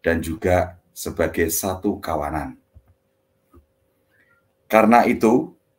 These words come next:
terdapat tiga elemen gereja yaitu iman, liturgi, dan otoritas, yang meneruskan tiga misi Kristus yaitu sebagai nabi,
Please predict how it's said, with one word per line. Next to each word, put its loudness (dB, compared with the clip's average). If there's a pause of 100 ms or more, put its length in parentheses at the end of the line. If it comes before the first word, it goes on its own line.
(1700)
terdapat 4
tiga 4
elemen 2
gereja 4
yaitu 0
iman, -2 (720)
liturgi, 0
dan 0
otoritas, -6 (880)
yang 4
meneruskan 2
tiga 0
misi 0
Kristus -4
yaitu -4
sebagai -4
nabi, -4